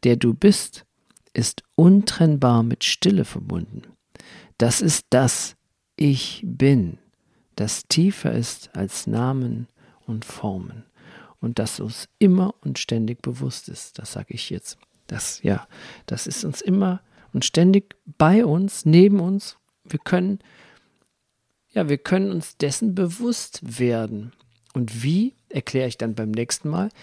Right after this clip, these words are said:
Jetzt muss man das, muss man gar, muss nichts. <laughs> Aber es ist sehr schön, wenn wir das jetzt erstmal verdauen und uns bewusst machen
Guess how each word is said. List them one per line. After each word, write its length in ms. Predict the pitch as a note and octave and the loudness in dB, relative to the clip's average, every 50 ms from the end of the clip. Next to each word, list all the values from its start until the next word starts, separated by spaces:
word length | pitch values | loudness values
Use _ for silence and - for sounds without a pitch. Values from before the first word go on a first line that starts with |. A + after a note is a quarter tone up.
| - - - _ | -20 -20 -20 _
Jetzt 420 | _ E3+ E3 - - - - - - _ _ _ | _ -2 -2 -2 -2 -6 -10 -12 -14 _ _ _
muss 340 | E3+ F3 F#3+ G3 - - - | 0 2 2 2 0 0 -2
man 180 | F3 F3+ F3 | 0 0 2
das, 320 | D#3+ D3+ D3 - - - - | 0 0 0 -2 -6 -4 -2
muss 220 | F3+ E3 - - | 0 0 0 0
man 140 | D3 C3+ B2+ | -2 -4 -2
gar, 160 | B2+ C3 C#3+ | -2 0 0
muss 440 | C#3+ C#3+ D#3+ F#3 A3 A3 - - - | 2 2 4 6 6 4 4 2 2
nichts. 460 | G#3 A#3+ F4 - - - - - - - - - - - - - - - - - | 6 6 6 6 6 2 -6 -8 -8 -8 -12 -12 -12 -14 -16 -18 -18 -8 2 4
<laughs> 280 | A3 - - - D4 - - - - - - - - - - - | 4 4 4 4 2 2 2 -2 -8 -12 -12 -14 -14 -16 -14 -2
Aber 440 | - E3 E3+ G#3 G#3+ G#3 G#3+ A3 A3 - - - - - - - - | 2 4 6 6 6 6 4 2 0 -4 -10 -20 -20 -20 -20 -14 -6
es 240 | - - - - | -4 -2 -2 0
ist 160 | F3+ E3+ - - | 0 0 2 2
sehr 140 | F3 E3 | 4 4
schön, 340 | D#3+ - - E3+ E3 D#3+ D3 | 2 2 2 2 2 2 2
wenn 160 | C#3+ C#3 C3+ | 2 0 0
wir 80 | C3 B2 | 0 0
das 260 | B2 B2+ B2+ - - | -2 -2 -2 -2 -4
jetzt 180 | C#3+ B2+ - - | -6 -6 -6 -8
erstmal 680 | - B2+ C3+ C3 B2+ - A#2+ A#2 A#2 A2+ A2+ A#2 B2 - _ _ _ _ _ _ _ _ | -8 -6 -4 -4 -4 -4 -4 -4 -4 -4 -4 -6 -8 -12 _ _ _ _ _ _ _ _
verdauen 840 | _ - - - - A#2+ A2 A#2 A#2+ A2+ A#2 B2+ C#3+ F#3 G3+ A3 A#3+ - _ _ _ _ _ _ _ _ _ _ _ _ _ _ _ _ _ | _ -14 -6 -2 -2 -2 0 0 0 0 0 0 2 2 0 0 -2 -4 _ _ _ _ _ _ _ _ _ _ _ _ _ _ _ _ _
und 180 | - C#3+ C3 - | -2 0 0 0
uns 160 | C3 B2 - | -2 -6 -6
bewusst 520 | - - A#2 A2+ C3+ D#3+ F3 - - _ - | -6 -6 -4 -2 0 0 0 -2 -4 _ 0
machen 440 | E3 D#3+ - - F3+ F3 F3 F3+ | 0 0 0 0 -2 -2 -2 -4